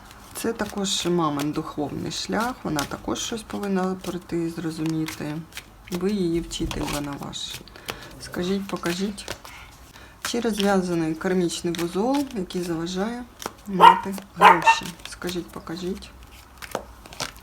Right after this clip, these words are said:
Ні. Ситуація стабільно погана. Королева мечей, мама закриває шляхи.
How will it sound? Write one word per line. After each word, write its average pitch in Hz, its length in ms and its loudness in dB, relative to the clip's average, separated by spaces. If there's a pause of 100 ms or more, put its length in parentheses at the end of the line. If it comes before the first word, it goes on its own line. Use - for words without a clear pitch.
(1600)
Ні. 170 240 2 (640)
Ситуація 175 840 -2
стабільно 170 520 0
погана. 247 540 4 (1160)
Королева 165 420 -2
мечей, 165 260 -2
мама 160 320 0
закриває 156 460 8
шляхи. 240 520 10